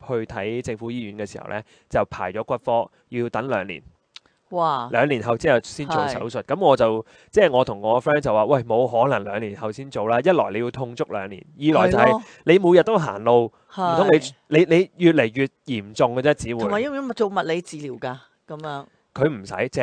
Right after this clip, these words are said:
Speaker 2: 係。
Speaker 1: 做，做手術就要釘返啲鐵釘落去。
Speaker 2: 哇，咁佢咪有排都行唔到路？
Speaker 1: 係啊。誒，最後呢，因為其實佢係我客嚟嘅，咁所以最後我就，誒，搵咗間深圳嘅醫院。
Speaker 2: 哦，係啊。
Speaker 1: 係，因為其實深圳呢，骨科係幾好嘅。
Speaker 2: 係。
Speaker 1: 係啊，
Speaker 2: 咁啊，
Speaker 1: 咁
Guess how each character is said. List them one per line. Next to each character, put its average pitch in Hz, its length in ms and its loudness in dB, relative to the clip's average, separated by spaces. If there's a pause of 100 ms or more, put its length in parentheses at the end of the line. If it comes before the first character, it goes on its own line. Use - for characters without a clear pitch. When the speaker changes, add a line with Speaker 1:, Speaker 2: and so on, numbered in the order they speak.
(100)
Speaker 2:
係。 135 220 -12
Speaker 1:
做， 135 200 0
做 123 220 2
手 127 220 0
術 131 180 -4 (220)
就 139 100 -2
要 120 180 -4
釘 160 380 2
返 147 180 -4
啲 143 60 -6
鐵 135 340 -4
釘 123 60 -2
落 107 160 -6 (120)
去。 - 120 -14
Speaker 2:
哇， 165 520 -6
咁 233 80 -10
佢 277 40 -8 (140)
咪 107 60 2
有 156 120 0
排 131 240 -8
都 185 100 -6
行 117 220 -12
唔 107 60 -18
到 110 140 -12
路？ 143 340 -8 (800)
Speaker 1:
係 131 80 0
啊。 131 320 4
誒， 127 40 -2
最 180 240 0
後 156 200 4
呢， 190 260 6
因 170 100 -8
為 185 60 4
其 107 100 -10
實 - 140 -8
佢 110 160 -2
係 104 80 -4
我 104 100 -2
客 110 120 -8
嚟 65 200 -6
嘅， 87 220 -10
咁 170 200 -6
所 160 160 -4
以 151 140 -6
最 117 160 -4
後 104 140 -8
我 98 220 -6
就， 98 200 -6 (140)
誒， 101 220 -6
搵 107 260 -6
咗 135 180 -4
間 139 160 -2
深 139 300 -4
圳 117 140 -2
嘅 104 80 -6
醫 110 140 -6
院。 95 220 -12 (280)
Speaker 2:
哦， 302 160 -8 (100)
係 139 240 -4
啊。 98 160 -6
Speaker 1:
係， 110 200 -2
因 214 80 0
為 240 60 2
其 202 60 0
實 104 120 -6
深 185 220 -4
圳 120 200 -2
呢， 135 160 -2
骨 139 140 -4
科 127 160 -4
係 104 100 -8
幾 85 160 -12
好 101 120 -8
嘅。 87 120 -12
Speaker 2:
係。 160 640 -4
Speaker 1:
係 117 100 -2
啊， 107 60 2
Speaker 2:
咁 220 80 0
啊， - 40 2
Speaker 1:
咁 214 80 0